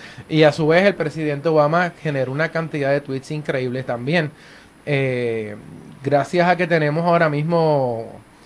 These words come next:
ese acceso que Twitter nos está dando a las campañas, pues podemos entender un poquito más y podemos ver más claro,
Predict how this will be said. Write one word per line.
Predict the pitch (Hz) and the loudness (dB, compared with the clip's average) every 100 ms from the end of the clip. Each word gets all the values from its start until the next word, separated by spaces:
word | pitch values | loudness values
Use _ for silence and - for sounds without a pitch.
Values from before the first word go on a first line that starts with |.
| - - - - - - - - | -20 -20 -20 -20 -20 -20 -10 -4
ese | 143 170 | 0 0
acceso | 170 - 170 185 | 0 -2 -2 -2
que | 160 151 | -2 -2
Twitter | 156 151 165 | 0 0 2
nos | 160 | 0
está | 160 160 | 0 2
dando | 147 160 170 151 | 4 4 2 2
a | |
las | 131 | 2
campañas, | - 131 131 170 160 143 139 | -2 -4 2 2 2 -2 -4
pues | 131 | -6
podemos | - 131 127 147 165 | -4 -2 -2 -2 -2
entender | 165 156 143 143 | -2 -2 -2 -2
un | 160 | -2
poquito | 156 143 147 151 | -6 -8 -6 -2
más | 147 | -2
y | 160 | -2
podemos | 139 127 139 151 | -2 -4 -4 -2
ver | 143 151 | 0 0
más | 147 | -2
claro, | 143 147 135 151 135 117 | 0 0 2 2 0 -4